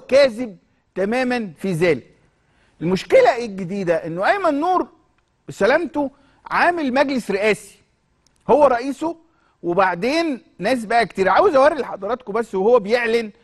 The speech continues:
الأسماء بتوع المجلس الرئاسي. خلي بالكم يا جماعة، ده اتحاد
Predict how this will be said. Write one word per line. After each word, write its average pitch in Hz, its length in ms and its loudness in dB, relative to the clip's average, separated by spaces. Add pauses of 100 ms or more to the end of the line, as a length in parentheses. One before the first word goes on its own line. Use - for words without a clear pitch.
(240)
الأسماء 170 520 -4
بتوع 226 280 0
المجلس 202 440 -2
الرئاسي. 156 240 -2
خلي 254 220 2
بالكم 269 260 2
يا 180 40 0
جماعة، 180 380 0 (420)
ده 190 120 0
اتحاد 233 760 0